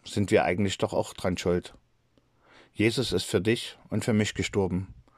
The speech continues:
damit wir Vergebung der Schuld erfahren, damit wir wieder zu Gott kommen können. Im Johannes-Evangelium steht: "Darum liebt mich mein Vater, weil ich mein Leben lasse,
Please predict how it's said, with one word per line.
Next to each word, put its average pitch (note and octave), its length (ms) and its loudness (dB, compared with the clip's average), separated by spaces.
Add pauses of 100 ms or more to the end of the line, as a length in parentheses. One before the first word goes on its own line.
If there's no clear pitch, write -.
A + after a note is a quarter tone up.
(540)
damit A2 300 6
wir C3 200 8
Vergebung A#2+ 540 2
der A2 100 0
Schuld C3+ 260 0
erfahren, - 640 -2 (540)
damit A2+ 280 6
wir C3 160 8
wieder C3 200 4
zu - 120 0
Gott A2 220 2
kommen F#2 300 0
können. F2 420 -2 (3000)
Im A#2+ 120 6
Johannes-Evangelium B2+ 2000 4
steht: - 360 0 (760)
"Darum E3 380 8
liebt C#3 220 4
mich G#2+ 220 4
mein F2+ 200 2
Vater, F#2 520 2 (440)
weil G2 120 6
ich G2+ 160 0
mein F#2+ 140 4
Leben A#2 280 4
lasse, A#2 440 4